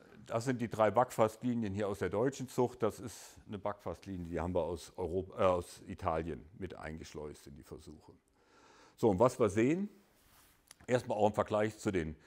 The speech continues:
südlicheren Ländern, wir tun uns nördlich der Alpen wesentlich leichter, ne? Deutschland, Polen, viel geringerem Befallsdruck als die südlichen Länder. Das dürfen wir erstmal als einen Rückenwind nehmen für unser Bemühen, medikamentenfrei arbeiten zu wollen.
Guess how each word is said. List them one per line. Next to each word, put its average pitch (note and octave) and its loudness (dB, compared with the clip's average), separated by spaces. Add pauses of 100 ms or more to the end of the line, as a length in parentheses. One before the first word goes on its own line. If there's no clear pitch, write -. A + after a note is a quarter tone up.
südlicheren A#2 0
Ländern, C3 4 (440)
wir G#2 4
tun C#3 0
uns A#2+ -10
nördlich A#2+ 0
der G#2+ 4
Alpen G#2 2
wesentlich F#2+ -2
leichter, - -8 (140)
ne? G2 -6 (240)
Deutschland, F2+ -2 (180)
Polen, F#2+ 0
viel A#2 -2
geringerem F2+ -4
Befallsdruck D#2 -8 (340)
als F2 -8
die F2+ -8
südlichen E2 -10
Länder. A2 -4 (320)
Das F#2+ -10
dürfen A2+ -2
wir F#2 0
erstmal G#2+ -4
als F#2+ -8
einen F2 -10 (300)
Rückenwind F2+ 2
nehmen G#2+ -4
für - -8
unser F2+ -2
Bemühen, F#2 -4 (140)
medikamentenfrei G2 -2
arbeiten A2 0
zu D#2+ -10
wollen. E2 -8